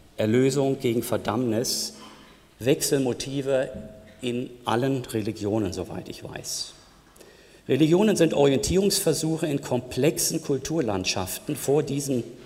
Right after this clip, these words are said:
Hintergründen. Zunächst ist auch der Gedanke an einen Gott vielleicht, und ich vermute, tatsächlich nur eine Hypothese,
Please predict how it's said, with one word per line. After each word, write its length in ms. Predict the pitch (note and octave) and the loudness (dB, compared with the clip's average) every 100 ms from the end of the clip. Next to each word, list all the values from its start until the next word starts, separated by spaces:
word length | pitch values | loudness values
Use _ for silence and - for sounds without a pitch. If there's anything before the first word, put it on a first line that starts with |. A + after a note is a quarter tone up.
| - | -2
Hintergründen. 640 | C#3 C#3 - F#2 E2 - - - - - - - - - | 0 2 0 -4 -6 -10 -16 -20 -20 -20 -20 -20 -20 -4
Zunächst 440 | - E3 G3+ - | 4 6 6 4
ist 120 | E3+ | 0
auch 200 | - D#3+ | 4 4
der 100 | - | 6
Gedanke 680 | B2+ B2 B2+ E3+ - G3 G3 | 4 4 4 2 4 2 2
an 200 | D3 D3+ | -2 -4
einen 360 | D3 C3+ C3+ A#2+ | 0 2 2 2
Gott 340 | F#3 F#3+ - - - - - - | 2 2 -2 -8 -14 -20 -20 -16
vielleicht, 800 | - C#3+ A2+ G#2+ D3+ - - - | -8 -2 2 2 2 0 -6 -8
und 160 | B2+ F#2+ | -10 -8
ich 160 | - | -10
vermute, 640 | - B2+ A#2+ B2+ C3 D3 D3 - - - | -4 0 2 2 4 4 2 -6 -16 -4
tatsächlich 680 | A#2+ A#2+ D3+ C#3+ D3 C#3+ C3+ | -2 2 2 2 0 -2 0
nur 360 | C3 C#3+ E3+ | 2 4 4
eine 240 | C3 C3 B2+ | 2 0 0
Hypothese, 760 | A#2+ B2 - D#3 B2+ G2 B2+ | -2 -2 -2 0 0 0 -2